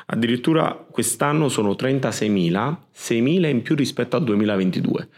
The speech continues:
Questo, eh, è un indicatore molto importante perché fa capire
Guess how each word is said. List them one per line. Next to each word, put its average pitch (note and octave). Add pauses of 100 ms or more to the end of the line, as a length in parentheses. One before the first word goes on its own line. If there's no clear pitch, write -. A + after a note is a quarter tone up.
(300)
Questo, D3
eh, G2+
è G#2
un G#2
indicatore G#2+
molto A2
importante A2
perché -
fa -
capire A2+